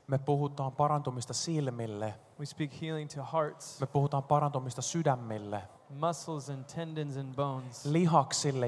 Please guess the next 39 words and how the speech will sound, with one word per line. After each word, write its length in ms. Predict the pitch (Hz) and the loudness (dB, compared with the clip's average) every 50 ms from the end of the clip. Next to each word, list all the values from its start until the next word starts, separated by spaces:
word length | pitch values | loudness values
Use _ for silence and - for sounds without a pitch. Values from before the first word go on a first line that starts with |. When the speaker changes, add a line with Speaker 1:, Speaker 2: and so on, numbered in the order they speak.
| 127 127 156 | 0 2 4
Speaker 1:
jänteille, 720 | 156 170 170 156 147 139 135 139 131 120 120 117 117 113 | 4 4 4 4 0 -2 -2 0 2 2 2 2 0 0
luille. 680 | 113 131 143 160 170 165 147 131 120 117 113 107 107 104 95 - - - | 0 2 4 6 6 6 6 4 2 0 0 -2 -2 -4 -6 -12 -14 -6
Speaker 2:
Right 220 | 147 151 160 165 165 | -2 -2 -2 -2 -2
now, 140 | 156 160 156 | -4 -4 -4
in 60 | 151 | -4
the 100 | 147 139 | -6 -6
name 440 | 139 143 143 151 156 156 156 156 151 | -8 -6 -4 -4 -2 -2 -2 -4 -4
of 140 | 143 127 | -4 -4
Jesus, 160 | 143 147 139 135 | -6 -2 2 4
Speaker 1:
Juuri 260 | 165 165 160 156 147 | 6 6 6 6 4
Speaker 2:
be 60 | 135 | 4
Speaker 1:
nyt 100 | 127 127 | 2 2
Speaker 2:
healed. 140 | 123 123 123 120 127 - | 0 0 -2 -4 -2 2
Speaker 1:
Jeesuksen 540 | 143 156 165 165 156 - 147 - - 131 131 | 4 6 6 4 4 0 -2 -4 -4 -4 -4
nimessä 380 | 135 131 127 127 120 - 139 | -4 -4 -4 -4 -2 0 0
on 60 | 127 123 | 0 0
parannettu. 840 | - - 143 147 151 143 131 123 117 113 104 - - - - 117 107 | 2 4 4 4 6 4 0 -2 -2 -6 -8 -8 -8 -8 -8 -4 -2
Speaker 2:
Every 300 | 123 156 156 160 165 165 - | -2 0 0 0 0 0 0
organ 460 | 143 160 165 175 175 165 175 170 165 | 2 4 4 4 4 2 -2 -4 -4
in 140 | 165 165 160 | -6 -6 -6
the 80 | 160 156 | -6 0
body 400 | 147 156 151 147 147 147 147 143 | 2 4 4 4 4 2 0 0
right 220 | 147 151 160 156 | 0 0 0 -2
now, 220 | 156 147 143 143 | -4 -4 -2 -2
we 80 | 143 143 | -4 -4
speak 260 | - - - 147 143 - - - | -6 -8 -8 -10 -10 -10 -8 -8
healing. 320 | 151 151 143 139 135 139 | -6 -6 -6 -6 -2 2
Speaker 1:
Kaikki 500 | 147 165 170 180 175 170 - - 165 - - | 6 6 6 6 4 2 0 -2 -4 0 2
elimet, 720 | 165 185 196 180 170 156 143 139 131 127 120 - - - - | 4 6 6 6 6 6 6 4 4 2 2 0 -4 -10 -4
me 80 | - 143 | -2 0
puhutaan 400 | 143 - 151 147 151 - 151 139 | 4 4 6 6 6 6 6 4
parantumista 920 | 143 - 170 180 180 165 151 139 135 - 135 123 123 123 113 - - 131 | 6 8 8 8 8 6 4 2 2 0 0 0 0 -2 -4 -4 -4 -2
kaikkien 420 | 123 - 160 175 170 - 151 139 - - | 4 4 4 4 4 2 0 0 2 2
elimien 500 | 170 175 170 156 139 131 120 120 117 123 | 4 4 4 4 2 0 -2 -2 0 0
ylle. 380 | 127 123 120 117 110 110 107 107 - - - - - 156 | 2 2 2 2 0 0 -2 -4 -8 -12 -18 -18 -12 -12
Speaker 2:
We 60 | 147 | -12
speak 260 | - - - 156 139 120 147 | -6 -4 -4 -4 -2 -2 -4
healing 260 | 160 160 156 156 147 | -2 -2 0 0 0
over 180 | 143 135 143 | 0 0 -2